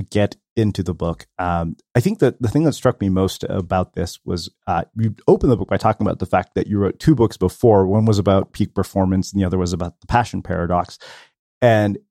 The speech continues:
this book, in a lot of ways, seems like a counter argument to what you've talked <laughs> about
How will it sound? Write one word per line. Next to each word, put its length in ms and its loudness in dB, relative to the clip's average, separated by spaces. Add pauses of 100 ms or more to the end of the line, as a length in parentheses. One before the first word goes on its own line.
(260)
this 220 4
book, 240 2 (120)
in 120 4
a 60 4
lot 180 6
of 80 4
ways, 320 6
seems 240 2
like 100 4
a 80 0
counter 340 4
argument 440 2
to 80 2
what 160 2
you've 100 -10
talked 260 0
<laughs> 0 -
about 200 0